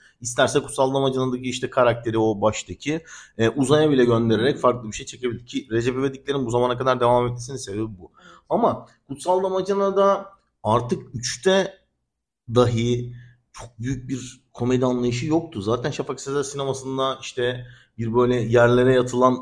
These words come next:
Speaker 1: e, gülme durumu olmuyor. Ne yazık ki Türkiye'nin yarısı Kolpaçino'ya kahkahalarla gülmesine rağmen, işte o, e, filmin içerisindeki konuşmaları mim haline getirmiş olmasına rağmen, e, benim sinema anlayışıma çok fazla hitap eden bir, e, yapım değil. Ama, e, Kutsal Damacana da bence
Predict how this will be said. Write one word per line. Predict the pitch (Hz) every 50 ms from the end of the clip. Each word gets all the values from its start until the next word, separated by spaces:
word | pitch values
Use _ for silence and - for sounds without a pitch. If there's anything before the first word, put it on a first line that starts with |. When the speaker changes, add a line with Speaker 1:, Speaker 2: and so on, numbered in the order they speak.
| - - 98
Speaker 1:
e, | 104 107 113 113
gülme | 110 110 110 123 131 135 127 123
durumu | 123 139 156 180 190
olmuyor. | 170 165 139 107 98 101
Ne | 107
yazık | 110 110 107 107
ki | - _
Türkiye'nin | _ 104 104 113 117 117
yarısı | 117 120 127 120 120 -
Kolpaçino'ya | - 110 107 - 107 - 107 104 104 104 104 104 - - _ - - _ _
kahkahalarla | - 113 107 - - 120 117 117 120 120 117 113
gülmesine | 110 110 110 110 110 110 - 139 139
rağmen, | 131 113 104 107 120 135 113
işte | - - - 113
o, | 104 107 104 98 - - -
e, | - 90
filmin | 92 - - 110 113 113 113
içerisindeki | 107 - 120 104 104 - 107 104 104 - -
konuşmaları | - 113 107 104 - - 110 107 107 104 110 110 110 - - - - _ _
mim | 117 123 127
haline | 127 120 120 120 117 117
getirmiş | 117 117 117 120 123 120 123
olmasına | 123 120 120 117 131 165 165
rağmen, | 143 127 139 170 208 - _ _ _ _ _ -
e, | 104 113 110 117
benim | 143 165 180
sinema | 180 - 175 170 175 170
anlayışıma | 170 170 170 165 - 196 202
çok | 196 - 180 -
fazla | - 165 165 156 170
hitap | 165 160 175 165 160 160
eden | 156 175 180 170 165
bir, | 165 165
e, | - - _ _ - 127 123 120 - - - - _
yapım | 113 127 123 123 156 156 156 147
değil. | 147 151 - - -
Ama, | 143 151 156 165 165 - - - 120
e, | 127 127 127 123 127 123 123 120 120 - - _ _
Kutsal | - 143 - - 185 180 185 185
Damacana | 196 185 185 180 175 196 185 175 160
da | 165 175 180 170 -
bence | 160 160 160 151 139 143 156 165 160 -